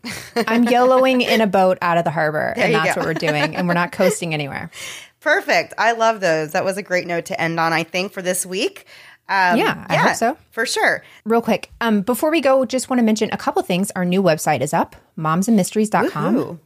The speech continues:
Speaker 2: Please check it out. It's so cool.
Speaker 1: It's
Speaker 2: So
Speaker 1: so cool.
Speaker 2: hashtag profesh.
Speaker 1: It's so legit.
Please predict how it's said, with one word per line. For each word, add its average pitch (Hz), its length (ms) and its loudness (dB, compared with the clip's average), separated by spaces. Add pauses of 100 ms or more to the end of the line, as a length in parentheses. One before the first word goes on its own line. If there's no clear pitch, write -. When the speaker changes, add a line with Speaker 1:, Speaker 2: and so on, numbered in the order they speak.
(160)
Speaker 2:
Please 247 240 -4
check 233 140 -4
it 160 80 0
out. 156 220 2
It's 262 140 -2
so - 320 0
cool. 147 240 -4
Speaker 1:
It's 170 100 -8
Speaker 2:
So 165 80 -10
Speaker 1:
so 175 200 0
cool. - 80 -4
Speaker 2:
hashtag 185 440 -4
profesh. - 380 -6
Speaker 1:
It's 196 140 -6
so - 260 -4
legit. 143 420 -10